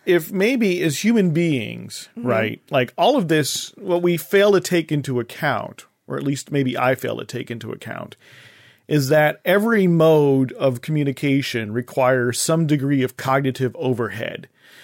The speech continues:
Speaker 1: You know, there is a, there is a processing price to this, and that we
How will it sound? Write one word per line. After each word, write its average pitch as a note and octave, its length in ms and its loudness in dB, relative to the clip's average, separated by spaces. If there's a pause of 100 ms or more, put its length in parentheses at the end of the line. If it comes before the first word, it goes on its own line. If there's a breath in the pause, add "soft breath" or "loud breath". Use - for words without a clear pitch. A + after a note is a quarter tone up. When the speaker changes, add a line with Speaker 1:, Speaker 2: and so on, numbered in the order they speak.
(240 loud breath)
Speaker 1:
You C3 160 -2
know, A2 240 -2
there C3+ 240 2
is B2+ 160 0
a, A#2+ 200 0
there C3+ 180 0
is B2 120 -2
a B2 100 -4
processing C#3+ 760 -4
price - 520 -8
to A2+ 260 -6
this, F#2 380 -12 (520 loud breath)
and C#3+ 640 0 (160)
that C#3 680 2 (240)
we C#3+ 680 0